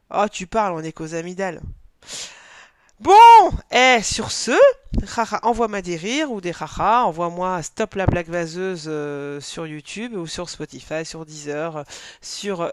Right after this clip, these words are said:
<laughs> sur Apple Podcast, sur toutes les plateformes sur lesquelles tu écouteras les Good Vibes du lundi.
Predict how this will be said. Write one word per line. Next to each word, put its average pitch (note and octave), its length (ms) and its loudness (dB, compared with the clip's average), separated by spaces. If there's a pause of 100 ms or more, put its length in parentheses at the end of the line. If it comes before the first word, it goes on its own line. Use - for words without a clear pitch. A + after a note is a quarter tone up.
(120)
<laughs> - 160 8
sur A3 240 0
Apple F3 300 -2
Podcast, F#3+ 500 -6
sur F3+ 140 -12
toutes - 240 -20
les F#3+ 100 -6
plateformes E3+ 400 -8
sur D3+ 160 -10
lesquelles E3 240 -10
tu - 140 -18
écouteras E3 300 -14
les D3+ 100 -12
Good D3 160 -16
Vibes D#3 160 -8
du D3 100 -14
lundi. D3+ 460 -10